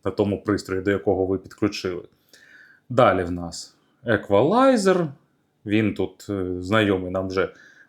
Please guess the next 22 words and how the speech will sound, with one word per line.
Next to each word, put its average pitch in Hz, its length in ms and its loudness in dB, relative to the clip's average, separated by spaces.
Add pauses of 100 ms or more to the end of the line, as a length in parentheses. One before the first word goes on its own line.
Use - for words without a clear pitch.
по 104 120 4
іншим 90 300 -2
пристроям 92 440 -2
FIO. 220 600 0 (800)
Можна 117 280 4
обрати 110 400 2
кілька 92 880 2
з-, 90 200 -4 (160)
готових 110 520 0
налаштувань 147 520 4
або 107 600 2
своє 101 340 2
власне 92 460 -2
зробити. 87 560 -6 (760)
Або 113 320 4
просто 104 420 0
рухаємо 95 500 2
лінійний 226 460 2
еквалайзер, 180 760 4 (240)
як 120 220 2
нам 113 200 0
подобається. 104 1040 2